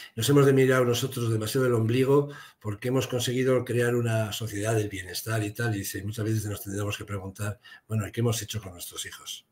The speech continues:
¿Eh? Les estamos, y, y voy a hacer una, una pregunta muy, muy, claro, muy concretito. ¿Les estamos enseñando a utilizar las nuevas tecnologías y las redes sociales?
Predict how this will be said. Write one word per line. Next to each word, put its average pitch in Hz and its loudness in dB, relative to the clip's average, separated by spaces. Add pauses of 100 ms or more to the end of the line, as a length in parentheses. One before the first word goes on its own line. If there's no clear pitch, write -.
¿Eh? 117 -14 (380)
Les 110 -4
estamos, 139 0
y, 123 -4
y 120 0
voy 135 6
a 160 8
hacer 156 6
una, 135 4
una 131 -2
pregunta 120 -2
muy, 104 -4
muy, 101 -6
claro, 110 -6
muy 113 -2
concretito. 110 -8
¿Les 95 -8
estamos 165 -4
enseñando 98 0
a 90 -12
utilizar - -8
las 85 -10
nuevas 82 -8
tecnologías - -10
y 101 -10
las - -10
redes 87 -12
sociales? - -12